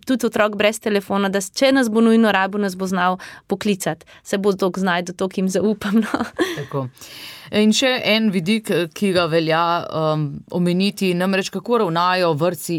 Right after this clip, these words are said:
Speaker 2: in šole pri uporabi teh zaslonov. Tudi oni so nek zgled in tudi tukaj bi veljalo upoštevati te smernice. Spomnim se recimo, uh, časov iz mojih, uh, časa otroštva mojih, uh,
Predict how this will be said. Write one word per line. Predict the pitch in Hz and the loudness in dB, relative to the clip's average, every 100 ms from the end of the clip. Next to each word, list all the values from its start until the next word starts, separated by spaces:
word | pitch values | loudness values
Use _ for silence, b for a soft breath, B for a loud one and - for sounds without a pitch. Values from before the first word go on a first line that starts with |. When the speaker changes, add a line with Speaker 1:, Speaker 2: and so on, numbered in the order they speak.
| 151 | -2
Speaker 2:
in | 165 | -2
šole | 147 151 139 135 127 | -2 -2 -2 -2 -4
pri | 160 151 | -4 -2
uporabi | 147 147 143 143 139 | -2 -2 -2 -2 -2
teh | 139 147 | -4 -4
zaslonov. | 135 147 - 147 147 143 127 B B - | -4 -6 -2 -2 0 -2 -4 B B -4
Tudi | 247 226 - | 0 2 2
oni | 165 156 147 | 2 2 0
so | 160 139 | 0 -2
nek | - 160 156 | 0 0 0
zgled | 143 131 151 156 160 | -2 -2 0 0 -2
in | 151 | -4
tudi | 196 175 | -4 -4
tukaj | - 240 226 170 151 | -4 -4 0 0 0
bi | 139 131 175 160 | -2 -2 0 2
veljalo | 156 151 160 165 | 0 0 0 0
upoštevati | 156 156 - 185 170 160 | -2 -4 -2 0 0 -2
te | 165 160 | -6 -6
smernice. | 165 165 165 160 170 151 B B B | -2 -2 0 -2 0 -2 B B B
Spomnim | - - 175 175 170 | -10 -2 0 0 -2
se | 156 180 165 | -2 2 2
recimo, | 160 156 190 180 165 156 B B B | 2 -2 -4 0 0 0 B B B
uh, | - 160 160 | -2 2 2
časov | 156 156 165 - 170 156 - | 2 0 0 -2 0 0 0
iz | 160 143 - - | -2 -2 -8 -12
mojih, | 135 151 156 175 - - | -4 0 0 0 -4 -14
uh, | - 113 120 120 - - 113 | -14 -12 -12 -16 -20 -18 -10
časa | - 147 143 156 139 | -2 -2 0 0 0
otroštva | 135 165 160 165 151 | 0 0 0 0 0
mojih, | 147 160 | 0 0
uh, | 156 | 0